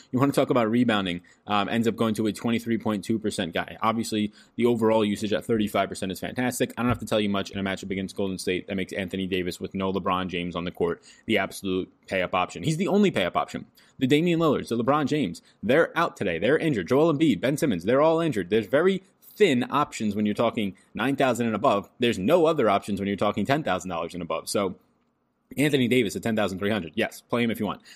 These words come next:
The next two guys are not guys that I think point per dollar wise are fantastic options today,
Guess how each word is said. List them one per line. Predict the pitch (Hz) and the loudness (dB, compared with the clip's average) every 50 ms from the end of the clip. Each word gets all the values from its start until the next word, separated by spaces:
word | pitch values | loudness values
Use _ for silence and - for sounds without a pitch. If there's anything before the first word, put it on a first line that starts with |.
| _ | _
The | - 143 | -4 -2
next | 170 214 214 - | -2 -2 -2 0
two | - 214 180 | 0 2 4
guys | 160 147 143 131 | 4 4 4 2
are | 123 117 | 0 -2
not | 139 165 - - | -2 -2 0 0
guys | 175 156 151 - | 0 0 0 -2
that | 127 113 | 0 -2
I | 104 | -2
think | - - 127 110 - - | 0 0 -4 -4 -4 -2
point | - 127 123 - | -2 -2 -2 0
per | 107 92 | -2 -2
dollar | 92 87 95 107 120 | 0 0 2 2 2
wise | 127 127 117 101 | 2 2 0 0
are | 95 | -4
fantastic | - - 104 95 87 87 - - 101 92 - - 107 - - - | -4 -2 -4 -4 -4 -6 -6 -6 -6 -6 -4 -6 -8 -8 -6 -6
options | - 190 - - 143 131 - | -6 -6 -4 -4 -4 -4 -4
today, | - 156 160 165 170 175 | -2 0 2 2 0 -2